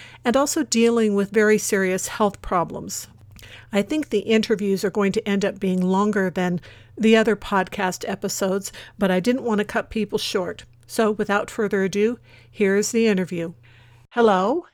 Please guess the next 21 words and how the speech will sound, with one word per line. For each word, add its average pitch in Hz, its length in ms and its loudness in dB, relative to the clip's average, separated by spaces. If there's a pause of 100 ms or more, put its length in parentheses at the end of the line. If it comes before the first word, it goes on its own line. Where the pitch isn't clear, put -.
(220)
and 208 160 4
I'm 196 220 0
very 220 260 2
happy 208 420 -2
today 185 500 -2
to - 120 -8
be 202 140 -6
starting 196 500 0
my 180 240 0
series 226 480 0
of 180 180 -4
interviews 202 680 -2
with 196 160 -2
my 185 200 -4
oldest 208 500 -4
daughter, 190 420 -2
Heidi, 190 500 0
and 185 180 -4
her 202 180 -4
husband, 208 500 -4
Rich. 175 380 -6